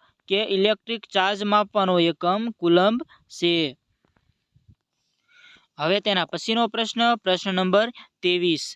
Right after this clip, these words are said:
કે એક કુલંબ વીજભાર એટલે ખાલી જગ્યા, કે એક કુલંબ વીજભાર એટલે શું? તો તેમાં જવાબ આવશે ઓપ્શન સી, ક્યુ બરાબર I ગુણ્યા ટી, કે એક કુલંબ બરાબર, એક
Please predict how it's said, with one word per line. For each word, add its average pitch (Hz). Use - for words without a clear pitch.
કે 185
એક 220
કુલંબ 220
વીજભાર 180
એટલે 180
ખાલી 165
જગ્યા, 156
કે 208
એક 214
કુલંબ 220
વીજભાર 190
એટલે 226
શું? 180
તો 185
તેમાં 185
જવાબ 208
આવશે 180
ઓપ્શન 185
સી, 185
ક્યુ 214
બરાબર 185
I 202
ગુણ્યા 170
ટી, 185
કે 202
એક 226
કુલંબ 214
બરાબર, 175
એક 202